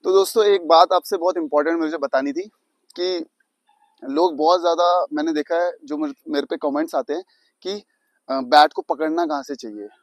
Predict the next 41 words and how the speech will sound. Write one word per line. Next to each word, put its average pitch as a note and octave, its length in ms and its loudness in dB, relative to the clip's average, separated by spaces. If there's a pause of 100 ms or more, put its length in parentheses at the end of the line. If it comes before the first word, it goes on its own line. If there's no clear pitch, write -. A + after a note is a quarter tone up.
(140)
Bat C#3 320 4
को E3+ 360 0 (340)
long D3+ 320 6
handed D3+ 280 -2
पकड़ना D3 320 -4
चाहिए, D3 240 -8
short D3+ 320 2
handed D3+ 260 0
या D3+ 120 0
middle D3+ 380 0
में। A#2+ 80 -20 (480)
तो G3 260 -4
मैं D#3+ 420 0
ये G3+ 140 0
कहता F#3+ 280 -2
हूँ F4 120 -6 (300)
कि - 220 -10 (600)
ये E3+ 100 -4
टेनिस F3 360 -4
क्रिकेट E3 320 -8
है D#3+ 120 -4 (520)
और D3+ 420 6 (140)
चाहे F#3 120 4
लेदर E3 300 2
क्रिकेट C3+ 280 -8
है, G2+ 100 -16 (280)
आपको D#3+ 340 2
feel A3 420 2
आपको F#3+ 260 8
कहाँ F3+ 200 0
से F3+ 120 -6
अच्छा - 220 -8
लगता A2+ 260 -14
है। G#2+ 60 -20 (640)
तो G3 80 2
जब G3 160 6
मैं F#3+ 260 4
बचपन G#3 300 0
में G#3+ 120 -6
खेलता F3 300 0
था, F#3 200 4